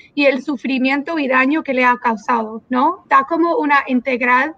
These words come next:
y di-, digo, en, integridad internacional a, al sufrimiento que ha,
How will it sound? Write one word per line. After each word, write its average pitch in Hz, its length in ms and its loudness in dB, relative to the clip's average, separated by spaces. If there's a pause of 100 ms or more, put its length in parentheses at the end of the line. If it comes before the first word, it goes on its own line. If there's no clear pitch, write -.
(160)
y 269 120 -2
di-, 254 240 -4
digo, 247 400 0
en, 233 340 -2
integridad 262 560 0
internacional 302 880 -2 (640)
a, 247 440 6
al 262 280 0
sufrimiento 294 640 -6
que 254 220 -2
ha, 269 240 0